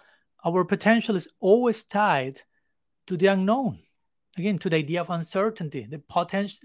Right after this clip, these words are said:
that lies there, not in the comfort zone. The realm of possibility means the re-, rea-, realm of something that can happen, but I don't know. I have to go there. So we should learn how to embrace it.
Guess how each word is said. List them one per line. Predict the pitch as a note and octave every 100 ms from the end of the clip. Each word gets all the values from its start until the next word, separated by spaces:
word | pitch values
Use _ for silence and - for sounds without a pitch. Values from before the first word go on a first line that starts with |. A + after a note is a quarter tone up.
| G#3+
that | E3+ F#3+
lies | F#3 F#3 G#3 F#3+ -
there, | F3+ G#3 C3
not | C#3+ F3 F#3
in |
the | D#3+
comfort | D3+ - E3+ - D#3
zone. | - G#3 G#3+ B2+ _ _ _ _ -
The | E3+
realm | F3+ F3+ F#3+ G3+
of | F#3+ -
possibility | G3+ G3 F#3+ G3 F3+ G#3 F#3 - C3 - _ _ _ _ -
means | D#3
the | F3
re-, | F3 F3+
rea-, | G3+ F3+ F3+ G3+
realm | F3+ F3+ F#3+
of | F#3+
something | - G3+ G3+ G3
that | D#3+ -
can | - F#3
happen, | E3 - F#3+ G#3+ E3 C3 C3 _ _ _ _ _ -
but |
I | D#3+ D#3+
don't | E3 E3
know. | G3+ A3+ A2+ -
I |
have | C3 D3
to | D3
go | D3 G3
there. | A#3 - G2 _
So | - D#3+
we | F3
should | E3 F3
learn | D#3 D#3 F3+ G3
how | D#3 D#3+
to | D#3+ F3
embrace | E3 E3 G#3 G#3+
it. | C3+ -